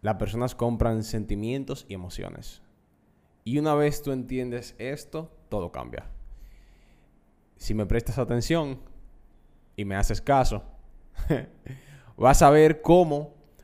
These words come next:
esto va a poder transformar tu negocio y tus ventas al cien por ciento.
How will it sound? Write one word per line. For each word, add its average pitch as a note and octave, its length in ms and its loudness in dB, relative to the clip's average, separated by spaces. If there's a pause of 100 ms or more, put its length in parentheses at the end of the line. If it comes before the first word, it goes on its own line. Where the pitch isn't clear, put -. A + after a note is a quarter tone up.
(300)
esto C3+ 300 2
va C3+ 80 6
a A#2+ 60 4
poder B2 200 2
transformar A2+ 640 0
tu A2 120 -6
negocio A2+ 420 -2
y A2 40 -6
tus G2+ 180 -10
ventas D#2+ 480 -8 (320)
al G2 120 -8
cien G#2+ 180 -4
por G#2+ 100 -4
ciento. E2 280 -12